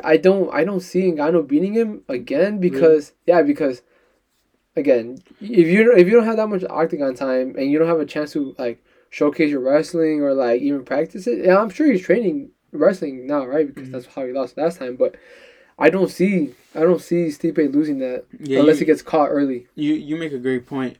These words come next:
Speaker 2: Um, I think the game plan would be, um, I think he's good. Like what you said, like, there's not a lot of ring time. I think he is gonna d-, uh, rely on his power to, you know, get Stipe out of there. But credit to Stipe. I mean, he's been,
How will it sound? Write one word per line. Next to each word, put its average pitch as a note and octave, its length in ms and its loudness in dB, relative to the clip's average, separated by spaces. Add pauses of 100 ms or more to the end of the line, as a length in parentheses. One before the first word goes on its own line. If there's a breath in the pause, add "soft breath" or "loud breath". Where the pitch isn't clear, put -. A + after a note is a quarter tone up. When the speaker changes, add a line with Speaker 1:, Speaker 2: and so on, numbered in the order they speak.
Speaker 2:
Um, A#2+ 400 -12 (120)
I C3+ 140 -6
think C#3+ 300 -8
the C#3 140 -4
game C3 280 -4
plan C#3 340 -8
would B2+ 160 -4
be, B2 380 -4 (540)
um, A#2 640 -8 (640)
I D3+ 120 -8
think D#3+ 180 -8
he's D3 160 -10
good. C3 240 -8 (420)
Like C#3 180 -4
what C3+ 160 -6
you C3+ 120 -12
said, C3 240 -6
like, B2 120 -6
there's C3 200 -4
not C#3 160 -4
a C3 40 -6
lot C3 200 -4
of A#2 120 -8
ring C#3 220 -4
time. F3+ 340 -8
I C#3 120 -8
think C3 240 -10
he B2+ 260 -4
is C3 140 -4
gonna C#3 240 -6
d-, B2 360 -14
uh, A#2+ 240 -14
rely B2 480 -6 (440)
on C3+ 100 -8
his B2+ 100 -6
power C3+ 400 -4
to, C#3 200 -10
you B2 160 -2
know, A#2+ 160 -6
get B2+ 220 -6
Stipe B2+ 360 -10
out B2+ 160 -8
of C#3+ 80 -10
there. D#3+ 140 -8
But B2+ 340 -10
credit F#3+ 260 4
to - 80 -14
Stipe. E3 320 -4
I A#2+ 60 -6
mean, B2 180 -6
he's D#3 180 -8
been, B2+ 260 -6